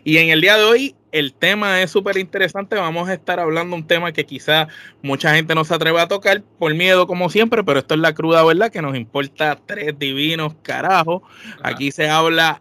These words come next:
Speaker 1: lo que sea. Y Alex, tú sugeriste este tema, este tema es bien importante. Si tú estás en los medios,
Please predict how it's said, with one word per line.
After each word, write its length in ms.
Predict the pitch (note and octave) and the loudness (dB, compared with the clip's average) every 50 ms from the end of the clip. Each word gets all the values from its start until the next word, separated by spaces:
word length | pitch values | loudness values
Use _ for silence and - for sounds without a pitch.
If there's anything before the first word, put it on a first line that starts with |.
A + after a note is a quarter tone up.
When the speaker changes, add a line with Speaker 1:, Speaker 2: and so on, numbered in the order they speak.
| _ - | _ -10
Speaker 1:
lo 280 | D3+ D3+ D3 D3 D3 C#3+ | -6 -4 -2 -4 -4 -4
que 160 | C3+ C3+ - | -6 -6 -4
sea. 360 | - G#3 G#3+ G#3+ G3 F3+ F3 - - - - - - | -2 -2 0 2 2 2 0 -2 -8 -20 -20 -8 -2
Y 140 | D#3 D#3+ | 2 4
Alex, 340 | E3+ F#3+ G#3 G#3+ G3 D#3 D#3 - | 6 6 6 6 4 2 0 -4
tú 160 | - F3+ F3+ | -4 -4 -4
sugeriste 680 | F3+ - A#3 A#3 G3+ G#3+ G3+ G3+ A3 G#3 _ - G#3 F#3 | -2 -2 -2 -2 0 0 -2 -2 -4 -4 _ -2 -2 -2
este 240 | E3+ D#3+ - G3 F3 | -2 -2 -2 -2 0
tema, 360 | D3+ C#3+ D#3 D3+ C#3+ B2 A#2 | 0 0 0 -2 -4 -6 -8
este 200 | G#2+ - - E3+ | -10 -8 -8 -6
tema 220 | F3+ F#3 F#3 F#3+ F#3 | -6 -4 -4 -4 -4
es 60 | F3 | -2
bien 140 | F3+ F3+ F#3 | -2 -4 -2
importante. 800 | G3 F#3 - - F#3 C#3+ B2 A2+ - D3 D3+ D3+ D3+ D3+ - A2+ | -4 -4 -4 -2 -2 -2 -2 -2 -4 -4 -4 -4 -6 -8 -12 -14
Si 140 | - - C#3+ | -12 -12 -10
tú 140 | D#3 F#3 G#3 | -6 -6 -6
estás 300 | G#3 _ - A#3+ G#3 G#3+ | -4 _ -2 -2 0 -2
en 160 | A3 G#3 G3 | -2 -2 0
los 180 | F3+ D#3+ D3 | -2 -2 -2
medios, 600 | C#3 D3 D3+ D#3+ E3+ E3 D3 B2+ A2+ A2 - - | -2 -2 0 2 4 4 2 2 0 -4 -10 -16